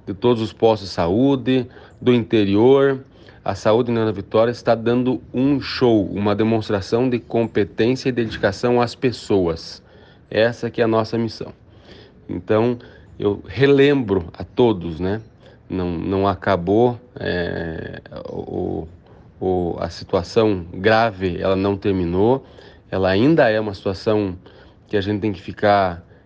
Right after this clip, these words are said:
é, com, com, com todos os olhos abertos da sociedade, é,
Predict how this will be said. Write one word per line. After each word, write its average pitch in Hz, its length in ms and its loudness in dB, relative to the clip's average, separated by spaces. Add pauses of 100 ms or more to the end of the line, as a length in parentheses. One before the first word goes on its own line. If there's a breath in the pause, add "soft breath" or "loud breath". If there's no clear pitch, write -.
é, 85 480 -6
com, 98 240 -4
com, 92 480 -4
com 92 160 -6
todos 117 380 0
os 101 180 -2
olhos 107 420 2 (800)
abertos 110 760 0
da 101 100 0
sociedade, 110 800 0 (520 loud breath)
é, 101 320 0